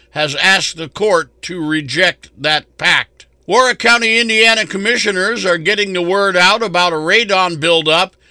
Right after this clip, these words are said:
in the county courthouse in Boonville and what's being done about it. Radon is a radioactive gas caused by the decay of uranium in soil and bedrock. Commissioners say air exchange units will be run continuously with several rounds of testing,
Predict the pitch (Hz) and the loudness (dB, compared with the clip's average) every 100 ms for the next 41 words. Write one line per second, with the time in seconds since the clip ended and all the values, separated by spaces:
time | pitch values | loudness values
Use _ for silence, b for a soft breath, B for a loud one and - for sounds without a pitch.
0 | b b 156 160 156 190 202 196 160 185 | b b -12 -8 -4 -2 -2 -2 -4 -2
1 | 233 190 180 180 156 170 151 185 233 175 | -2 0 0 0 -4 -8 -4 -4 -4 -4
2 | 151 151 185 160 151 185 190 - 190 185 | -2 -2 -2 -4 0 0 0 -6 -4 -4
3 | 165 226 214 160 156 127 95 _ b b | 0 0 2 0 0 -2 -8 _ b b
4 | b b b 151 196 190 175 175 165 143 | b b b 0 2 2 2 2 0 -2
5 | 151 156 208 202 180 175 190 185 170 147 | -2 2 2 2 2 4 4 2 -4 -6
6 | 135 175 196 185 - - 180 190 151 175 | 0 2 2 2 -4 -4 -2 -2 0 0
7 | 175 160 151 - 185 190 180 160 165 170 | 0 -2 -8 -4 0 0 0 -2 -2 0
8 | 208 202 170 170 170 160 - 190 196 185 | 0 -2 -4 -2 -4 -4 -4 0 0 2
9 | 175 160 180 214 175 156 117 _ b b | 0 0 0 2 2 0 -2 _ b b
10 | b b b b 160 185 180 185 170 - | b b b b -2 0 0 -2 -4 -2
11 | 180 175 170 196 208 156 - 190 190 180 | 0 2 2 2 2 0 -4 0 0 -2
12 | 147 165 170 208 - 170 156 156 160 190 | -2 -2 -2 -4 -6 -8 -4 -4 0 0
13 | 196 156 165 147 208 226 208 165 - 151 | 0 -6 -8 -6 -6 -6 -6 -6 -6 -6
14 | 170 185 143 - 190 202 190 170 175 185 | -4 -4 -8 -4 -2 -2 -2 -2 2 2
15 | 180 147 151 139 - 214 - - 143 143 | 2 -4 -12 -10 0 0 0 -8 -6 -6